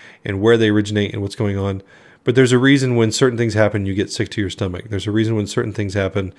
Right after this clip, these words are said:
people get urinary infections. There's a reason when certain things happen, you get lung cancer. Like, emotions get blocked up in these different organs and these different parts of your body. And what happens is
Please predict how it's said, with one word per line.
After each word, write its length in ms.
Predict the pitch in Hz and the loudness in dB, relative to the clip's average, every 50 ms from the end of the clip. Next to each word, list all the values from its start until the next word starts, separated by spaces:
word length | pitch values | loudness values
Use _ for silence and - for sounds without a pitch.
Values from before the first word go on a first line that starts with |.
| - - - - - _ - | -20 -20 -20 -20 -20 _ -6
people 260 | - 104 98 104 101 | -4 -4 -2 -2 -2
get 140 | 95 107 110 | 0 0 0
urinary 520 | 110 113 117 123 127 123 117 107 104 101 | 2 2 2 2 4 4 4 4 4 2
infections. 560 | 98 92 - - 92 87 - - 101 107 98 104 | 0 -2 -2 -4 -4 -4 -6 -10 -14 -12 -8 -6
There's 160 | 98 95 98 | -4 -2 0
a 40 | 107 | 2
reason 200 | 113 107 117 113 | 2 2 0 0
when 100 | 110 107 | -2 -2
certain 260 | - - 117 110 101 | 0 0 0 0 -2
things 200 | 107 113 104 101 | -4 -4 -4 -2
happen, 340 | 113 104 101 - 110 104 101 | 0 0 0 0 -2 -4 -4
you 100 | 95 98 | -4 -2
get 200 | 98 110 110 - | -2 -2 -2 0
lung 240 | 107 104 107 107 104 | 0 -2 0 -2 -2
cancer. 460 | - - 101 92 92 - - - - _ - - - - - - - _ - | -4 -6 -8 -8 -8 -10 -14 -14 -16 _ -20 -20 -20 -20 -20 -20 -18 _ -2
Like, 260 | 110 107 98 - - _ _ _ _ _ _ _ _ _ - | 0 0 0 -2 -6 _ _ _ _ _ _ _ _ _ -4
emotions 720 | - 117 113 113 120 123 143 143 - - 160 147 139 127 | -2 0 2 6 6 6 6 6 4 4 2 2 2 0
get 240 | 123 123 113 113 107 | 0 0 0 2 2
blocked 340 | 110 110 113 110 - - | 4 4 4 4 4 2
up 180 | 120 120 120 - | 0 0 0 0
in 100 | 104 101 | -2 -4
these 140 | 101 98 92 | -4 -4 -2
different 340 | 104 110 - - 104 - - | -2 -2 -2 -2 -4 -4 0
organs 480 | 110 113 113 101 107 95 95 95 104 | 0 2 2 0 -2 -4 -4 -6 -8
and 260 | - 107 101 98 98 | -8 -6 -6 -6 -6
these 120 | 101 98 95 | -6 -6 -4
different 280 | 104 110 98 113 104 | -2 -2 -2 -4 -4
parts 240 | - 110 98 92 - | -4 -4 -6 -4 -4
of 40 | - | -6
your 100 | 101 92 | -8 -4
body. 440 | 87 113 113 117 107 101 95 90 - _ - - - - - - _ - | -2 0 2 2 2 0 -4 -8 -12 _ -20 -20 -20 -20 -20 -12 _ -2
And 440 | 113 110 104 104 104 101 107 - - _ _ _ _ - | 2 2 2 2 0 -2 -4 -8 -14 _ _ _ _ -8
what 280 | 117 104 107 101 95 | -2 2 2 2 2
happens 540 | - - - 135 135 135 - 117 104 95 92 | 0 -2 -2 0 0 -2 -2 -4 -6 -4 -4
is 340 | 95 95 92 92 92 - - | -4 -4 -4 -4 -6 -10 -14